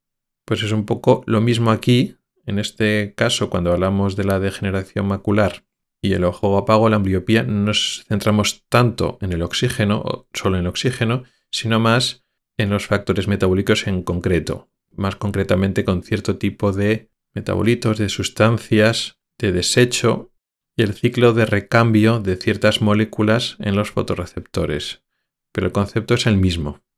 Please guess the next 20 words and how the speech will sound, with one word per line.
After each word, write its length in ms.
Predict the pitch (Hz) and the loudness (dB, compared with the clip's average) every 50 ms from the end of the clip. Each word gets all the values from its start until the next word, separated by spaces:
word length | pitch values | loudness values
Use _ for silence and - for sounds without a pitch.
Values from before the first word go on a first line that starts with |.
| _ _ _ _ _ _ _ _ _ _ _ - | _ _ _ _ _ _ _ _ _ _ _ -2
Menos 520 | 107 104 101 98 101 98 95 - - - - | 0 2 4 4 4 4 2 0 -4 -6 -4
demanda, 760 | - 101 101 117 135 143 147 139 135 143 175 196 - _ _ _ _ - | -2 0 2 2 2 2 4 4 6 4 4 4 -2 _ _ _ _ -12
porque 220 | - - - 95 | -12 -6 -2 -2
hay 80 | 87 85 | -2 0
menos 280 | 85 85 92 95 - | 0 0 0 -2 0
tejido, 640 | - 123 127 - - 139 131 135 147 175 - _ _ _ _ _ _ _ _ _ _ _ | 0 0 0 2 0 2 4 2 2 0 -4 _ _ _ _ _ _ _ _ _ _ _
por 120 | - - 104 | -4 0 0
lo 120 | 104 101 | 0 2
tanto, 420 | - 107 110 107 113 104 - - _ _ | 2 0 0 2 0 0 -2 -4 _ _
las 340 | - - - 98 95 - - | -12 -6 -2 -2 0 0 0
enfermedades 520 | 110 95 - 95 92 98 98 101 107 107 - | -2 -2 -2 -2 0 2 2 2 2 0 0
que 140 | - 113 | -2 -2
surgen 540 | 110 - - 135 127 - - 95 82 80 - _ _ _ _ _ _ _ _ _ _ - | -2 0 0 0 0 0 -2 -4 -4 -4 -10 _ _ _ _ _ _ _ _ _ _ -6
por 160 | - 101 98 | -4 -2 -2
esa 360 | 98 - - 107 107 104 - _ _ _ - - | -2 0 0 -2 -2 -2 -6 _ _ _ 2 2
falta 260 | 117 117 110 110 101 | 2 4 4 4 4
de 280 | 98 101 107 107 - - | 4 4 2 0 -4 -4
cubrir 360 | - 104 95 98 104 98 110 | -2 0 2 2 2 4 2
esa 280 | 107 - - 113 110 | 2 0 0 0 0
demanda, 580 | 110 117 123 127 127 131 120 117 135 180 - _ | 0 2 2 2 4 4 4 4 2 0 -2 _